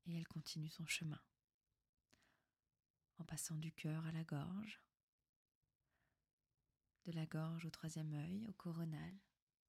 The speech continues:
en sortant de vous, en venant tout autour de vous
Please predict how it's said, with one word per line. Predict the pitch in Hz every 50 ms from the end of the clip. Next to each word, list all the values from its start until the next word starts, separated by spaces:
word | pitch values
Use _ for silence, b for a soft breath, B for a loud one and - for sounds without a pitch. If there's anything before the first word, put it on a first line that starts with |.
| _ B B B B B B B B B B B B B B B -
en | 175 180 180
sortant | 175 - - - 160 - - - 160 165
de | 165 170
vous, | 170 165 165 160 156 160 185 220 - _ _ _ _ _ _ _ _ _ _ _ _ _ _ _ _ _ _ _ _ _ _ _ _ _ _ _ _ _ _ - - _ _ _ _ _ b b b b b b b b b -
en | 190
venant | 156 156 160 151 151 147 151 -
tout | - - 170 185 - 233
autour | 226 - 202 190 180
de | 180 175
vous | 165 160 151 143 143 160 180